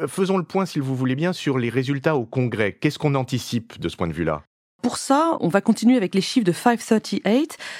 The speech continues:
Speaker 2: Je voudrais aussi citer ceux de Larry Sabato, qui est un universitaire de l'Université de Virginie, qui étudie les sondages dans sa Crystal Ball, une, une lettre d'information hebdomadaire. Alors, selon lui, les démocrates ont une chance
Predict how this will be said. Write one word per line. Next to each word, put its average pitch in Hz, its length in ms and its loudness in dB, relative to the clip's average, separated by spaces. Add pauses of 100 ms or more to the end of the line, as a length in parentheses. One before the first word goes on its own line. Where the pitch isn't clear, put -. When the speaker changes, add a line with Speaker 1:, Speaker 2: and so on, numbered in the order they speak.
(140)
Speaker 2:
Je 196 100 -2
voudrais 226 140 6
aussi 247 220 2
citer 262 320 2
ceux 277 240 2
de 214 100 6
Larry 247 360 4
Sabato, 220 580 2
qui 285 120 -6
est - 100 -2
un 180 120 4
universitaire 233 640 2
de 196 80 2
l'Université 196 640 0
de 196 80 0
Virginie, 214 720 2 (580)
qui - 120 0
étudie 226 420 0
les 233 100 2
sondages 220 440 0
dans 185 80 0
sa 175 180 0
Crystal 226 560 2
Ball, 208 360 4
une, 156 200 0
une 160 240 2
lettre 190 400 2
d'information 175 640 0
hebdomadaire. 165 540 2 (380)
Alors, 180 180 4
selon 269 360 4
lui, 240 260 4 (180)
les 208 140 4
démocrates 254 640 2
ont 226 80 6
une 233 200 4
chance 214 540 -2